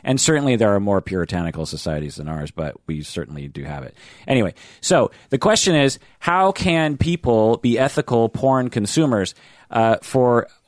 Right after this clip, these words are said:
and I just, this is off the top of my head, for men, they c-, they can look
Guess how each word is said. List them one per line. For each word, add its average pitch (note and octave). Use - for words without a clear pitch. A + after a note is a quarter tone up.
and A2+
I B2
just, A#2+
this A#2
is A2+
off A2+
the -
top A#2+
of G#2
my A2
head, B2
for A2+
men, C3
they A#2
c-, -
they A#2+
can A#2+
look C3